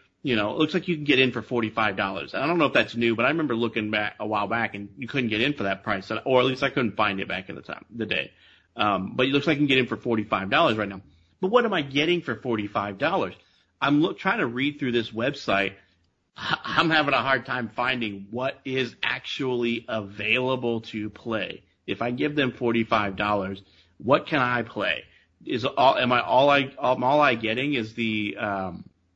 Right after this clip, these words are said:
the Squadron forty-two or forty-eight or whatever the material, the content is? Am I getting the P V P stuff? What, what am I getting, uh, now? You know, so it's hard to tell by looking at the website what's available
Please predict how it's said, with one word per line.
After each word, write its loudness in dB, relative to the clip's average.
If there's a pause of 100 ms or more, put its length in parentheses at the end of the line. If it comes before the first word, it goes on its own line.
(520)
the 0
Squadron 2
forty-two 2
or 4
forty-eight 4
or 2
whatever 0
the 0
material, 0
the -4
content -2
is? 0 (480)
Am 0
I 2
getting 4
the -6
P -4
V 0
P -2
stuff? -4
What, -2 (460)
what 0
am 4
I 4
getting, -4 (380)
uh, -2
now? -6 (380)
You -2
know, 0
so 0
it's 0
hard 6
to 0
tell 2
by 2
looking -2
at -4
the -8
website -4
what's -4
available -4